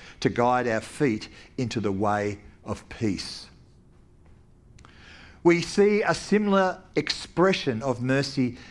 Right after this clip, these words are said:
in Mary's Magnificat, where Mary cries in Luke chapter one, verse fifty and forty, and, and f-, verse fifty and fifty-four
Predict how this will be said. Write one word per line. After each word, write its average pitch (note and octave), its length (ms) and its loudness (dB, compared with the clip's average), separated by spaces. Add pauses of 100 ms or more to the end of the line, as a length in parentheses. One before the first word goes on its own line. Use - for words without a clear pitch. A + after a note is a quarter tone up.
(100)
in B2+ 220 -4
Mary's C#3 480 2
Magnificat, B2+ 760 -2 (1300)
where D#3 140 6
Mary E3 360 4
cries E3+ 560 2
in C#3 160 2
Luke D#3+ 260 4
chapter D#3 340 0
one, D3+ 400 0
verse C3 240 0
fifty F3 600 2 (320)
and A#2+ 180 0
forty, D3+ 520 2
and, C#3 180 0
and C3+ 160 -4
f-, C#3+ 240 2
verse C#3 260 0
fifty F#3 480 2
and C3+ 240 0
fifty-four D#3 840 2